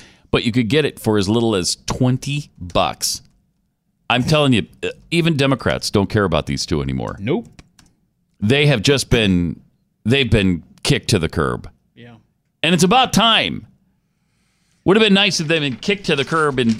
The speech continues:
Speaker 1: I don't know, nineteen ninety?
Speaker 2: Ninety-two? <laughs> Yeah.
Speaker 1: <laughs> Yes. <clears throat> Before we even had a chance to hear about 'em, would have been nice.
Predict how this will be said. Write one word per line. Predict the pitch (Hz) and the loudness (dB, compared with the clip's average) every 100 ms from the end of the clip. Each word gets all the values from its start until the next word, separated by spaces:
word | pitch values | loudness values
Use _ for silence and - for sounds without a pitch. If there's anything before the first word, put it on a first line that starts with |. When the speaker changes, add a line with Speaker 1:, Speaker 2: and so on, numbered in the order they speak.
| - | -2
Speaker 1:
I | 147 | -2
don't | 143 | 0
know, | 107 | 0
nineteen | 98 135 156 - 151 127 113 101 90 | 0 0 0 0 2 4 4 2 -2
ninety? | 170 123 | 2 4
Speaker 2:
Ninety-two? | - 165 165 - 202 196 | 4 4 4 4 2 0
<laughs> | - - 165 - | -8 -6 -4 0
Yeah. | 170 151 127 - - - - | -2 -2 -6 -8 -20 -12 -2
Speaker 1:
<laughs> | 196 - - - | -2 -2 -6 -6
Yes. | 151 156 139 - - _ _ | -4 -4 -4 -8 -12 _ _
<clears throat> | _ - | _ 0
Before | 240 240 190 175 185 180 | 4 8 6 6 4 6
we | 190 | 6
even | 180 175 | 4 4
had | 160 151 | 2 2
a | |
chance | - 160 151 151 | 2 2 2 2
to | 117 | 4
hear | 135 | 4
about | 147 160 165 | 4 4 2
'em, | 190 185 - - _ _ _ _ _ | 2 0 -6 -20 _ _ _ _ _
would | 117 110 | -4 0
have | 107 | 2
been | 104 | 4
nice. | 95 62 - - | 2 -2 -6 -10